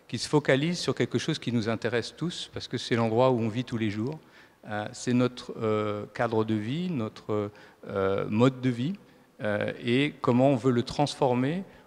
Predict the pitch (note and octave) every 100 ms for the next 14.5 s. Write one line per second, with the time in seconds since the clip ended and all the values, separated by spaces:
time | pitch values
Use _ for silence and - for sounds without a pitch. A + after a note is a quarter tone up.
0 | _ A#3+ B2+ - E3+ F#3 F#3 C3 B2 -
1 | D#3+ D3 D3 C3 B2 G#2 A#2 A#2 C3+ F#3+
2 | - - - _ _ - _ C#3 G#2+ G#2+
3 | A2 - A#2+ B2 - B2 C3 B2+ A#2 A2+
4 | - - C3 A#2+ A#2 G#2+ A2 A2 G#2 A2
5 | A2 A2+ - B2 G2+ - - A#2 G#2 G2
6 | G#2+ - G#2+ - E3 - - - _ -
7 | A2 G#2+ - - A2+ A#2+ A#2+ C3 C#3+ A#2+
8 | B2 - D3+ C3+ A2+ - - _ G3+ G2+
9 | F#2 - A2 A2 F#2+ A2+ G2 A2 - B2+
10 | A#2+ A2 A#2 G#2 G2+ - G2+ G2+ G2 A2+
11 | A2+ A2 A2 A2 A2+ A#2 A#2+ G2+ G2 -
12 | A2+ A#2+ D#3+ A3 C#3 G#2 F#2+ G#2+ F#2 G2+
13 | A2+ A2 A2 G#2+ G#2 C3 A#2 G2+ F#2+ G2+
14 | G#2+ G#2+ D3 F#3